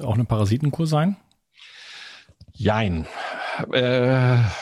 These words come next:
Speaker 2: ja, bei kleinen Parasiten, da gehen wir wieder auf die Größe. Ein Streichholz ist dasselbe wie ein Baumstamm, ne? Also ich kann sozusagen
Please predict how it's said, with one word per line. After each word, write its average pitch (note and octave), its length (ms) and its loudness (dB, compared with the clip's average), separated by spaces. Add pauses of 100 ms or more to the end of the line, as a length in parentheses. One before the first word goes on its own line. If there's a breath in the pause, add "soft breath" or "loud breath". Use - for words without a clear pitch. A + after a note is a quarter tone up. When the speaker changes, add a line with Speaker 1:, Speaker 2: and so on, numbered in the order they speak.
(100)
Speaker 2:
ja, A2 800 0
bei G2+ 140 -2
kleinen A#2 640 0
Parasiten, A#2 560 0
da A#2+ 80 2
gehen G#2+ 220 0
wir G2+ 60 2
wieder G#2+ 120 2
auf G#2+ 80 -2
die G#2+ 100 2
Größe. G#2 460 2
Ein D2 100 -4
Streichholz G#2+ 560 -2
ist G#2 160 -2
dasselbe F#2+ 300 0
wie F2+ 100 4
ein D#2+ 80 2
Baumstamm, D2+ 540 -4
ne? A#2 240 -2
Also G2 160 -2
ich - 180 -4
kann A#2 280 -2
sozusagen F#2+ 640 0